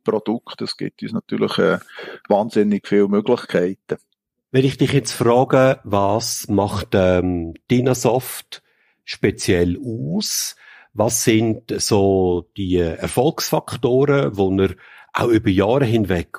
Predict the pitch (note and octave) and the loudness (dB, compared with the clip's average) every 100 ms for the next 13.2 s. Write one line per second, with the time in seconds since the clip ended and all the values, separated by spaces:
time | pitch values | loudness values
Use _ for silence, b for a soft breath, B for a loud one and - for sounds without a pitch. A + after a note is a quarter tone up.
0 | - C#3+ C#3+ - B2+ C3 - A2 F#2 E2+ | -8 -4 -4 -2 0 0 -2 -6 -4 -4
1 | - D3+ - C#3+ B2 B2+ A2 G2 F2+ E2+ | 0 0 -2 -6 -2 -2 0 0 0 -2
2 | D#2+ A2+ D#3+ - C3 - C3+ C#3 D3+ - | -2 -4 -4 -4 -4 2 4 4 2 -2
3 | - B B B B - A#2+ B2 D3 D#3+ | -20 B B B B -2 2 4 4 2
4 | C#3+ C#3 - A2+ A#2+ B2+ C#3+ C3+ A#2 C3 | 0 -2 0 2 2 0 -2 -4 -4 -4
5 | C3 A#2 A2 A#2+ C3+ B B B B B | -2 2 2 2 0 B B B B B
6 | A2 A2+ - A#2 - G#2 G#2+ - G2+ G#2+ | -2 -2 -2 -2 0 0 0 0 0 0
7 | A2 G#2 - A2 - - F#2+ G2 F#2 F#2 | 0 -4 0 -2 -2 -4 2 2 4 2
8 | F#2+ G#2+ G2+ G2+ A#2 G#2 G2+ G#2 - B | 2 2 2 0 0 2 4 2 -2 B
9 | - A#2 A2 G#2+ G2+ G#2 G#2+ F#2+ - G#2 | -4 2 2 4 2 2 0 0 -2 -4
10 | G2+ - F2+ G#2 - G#2+ G2+ - E2+ - | -4 0 0 0 -2 -2 -2 -2 -4 -4
11 | - B - F#2+ G2+ G#2+ A2 F#2 G2+ A2 | -12 B -8 -2 0 0 -2 0 0 0
12 | F#2+ F#2+ G2+ F#2+ F2+ F#2 F2 F#2 F2+ F#2 | -2 -2 0 0 0 -2 -4 -4 -2 0
13 | F2+ | 0